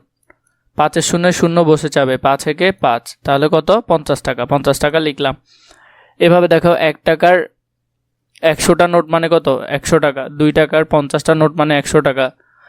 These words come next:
একশো টাকার পাঁচটি নোট মানে পাঁচশো টাকা। পাঁচশো টাকার দুটি নোট মানে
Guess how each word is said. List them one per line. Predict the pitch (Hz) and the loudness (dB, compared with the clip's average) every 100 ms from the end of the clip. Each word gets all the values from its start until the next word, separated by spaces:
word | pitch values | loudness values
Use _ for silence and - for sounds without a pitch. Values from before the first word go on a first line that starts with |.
| _ - | _ -2
একশো | 156 - 170 | -2 0 0
টাকার | 165 175 | 2 0
পাঁচটি | 175 151 143 165 | 0 -2 -2 -4
নোট | 165 156 156 | -2 0 0
মানে | 165 185 - | 0 -2 0
পাঁচশো | 147 - 151 | -2 0 0
টাকা। | 139 143 | 0 0
পাঁচশো | 151 143 135 165 151 | 0 0 0 0 0
টাকার | 151 160 | 0 2
দুটি | 147 143 | 2 2
নোট | 151 156 160 | 0 0 0
মানে | 170 | -2